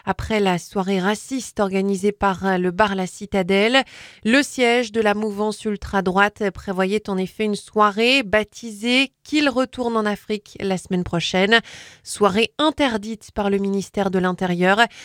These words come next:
après avoir été interpellé par la maire de Lille, Martine Aubry.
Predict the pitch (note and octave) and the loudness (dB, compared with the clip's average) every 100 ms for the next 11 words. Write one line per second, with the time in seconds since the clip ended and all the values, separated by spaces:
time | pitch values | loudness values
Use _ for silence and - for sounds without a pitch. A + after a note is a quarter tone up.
0 | - E3+ E3+ - G3+ F#3 F3+ F#3+ F3+ - | -4 -2 -2 -2 -2 -2 0 -2 -2 -2
1 | G#3 G#3 A3+ - A3 G#3 G3 - F#3+ F3 | -2 0 -4 -4 -2 0 0 0 -2 0
2 | F3 G3+ G3 F3 F3+ A#3 G#3+ F#3+ A3 - | 0 0 0 0 0 0 0 2 0 -2
3 | - D4 F#3+ E3 F3 | -4 0 0 -2 -8